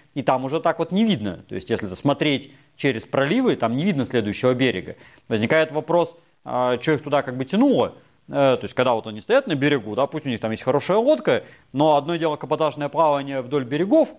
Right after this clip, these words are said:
а другое дело, когда мы не видим следующего берега. Э, но не исключено, что тут сыгра-, играла роль в какой-то степени и случайность, на самом деле. Потому что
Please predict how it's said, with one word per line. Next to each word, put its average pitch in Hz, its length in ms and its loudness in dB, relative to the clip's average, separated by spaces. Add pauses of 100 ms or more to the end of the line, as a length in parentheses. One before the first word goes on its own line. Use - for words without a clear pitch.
(260)
а 120 140 2
другое 185 340 4
дело, 196 280 2
когда 160 260 -2
мы 165 100 -2
не 165 100 -2
видим 160 420 -4
следующего 156 460 0
берега. 101 400 0 (440)
Э, 147 680 4
но 240 200 2
не 214 180 0
исключено, 190 420 0
что 151 560 2
тут 185 180 -4
сыгра-, 143 560 2
играла 143 320 2
роль 147 160 2
в 123 40 -8
какой-то - 240 -8
степени 131 360 -2
и - 20 4
случайность, 110 680 -2
на 107 120 -16
самом 117 260 0
деле. 95 300 -2 (380)
Потому 135 320 0
что 139 380 0